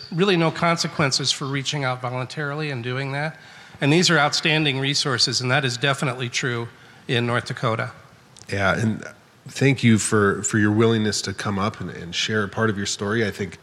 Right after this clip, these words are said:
Speaker 2: uh, giving others a voice, you know, there's gonna be folks out there who are gonna hear what you've shared, and, and that's gonna give them hope, inspire them to be able to make that change for themselves as well.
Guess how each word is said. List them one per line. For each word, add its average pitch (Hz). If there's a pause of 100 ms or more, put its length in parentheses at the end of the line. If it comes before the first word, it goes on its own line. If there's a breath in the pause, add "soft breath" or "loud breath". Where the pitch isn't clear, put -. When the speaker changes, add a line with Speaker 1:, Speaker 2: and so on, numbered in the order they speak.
(100)
Speaker 2:
uh, 85 (340)
giving 110
others 104
a 98
voice, 90 (160)
you 92
know, 87
there's 95
gonna 101
be 92
folks 92
out 92
there 92
who 98
are 92
gonna 87
hear 92 (240)
what 98
you've 95
shared, 92 (380)
and, 90 (360)
and 101
that's 104
gonna 110
give 104
them 101
hope, 117
inspire 101
them 95
to -
be 92
able 90
to -
make 87
that -
change 87
for -
themselves 90
as -
well. 87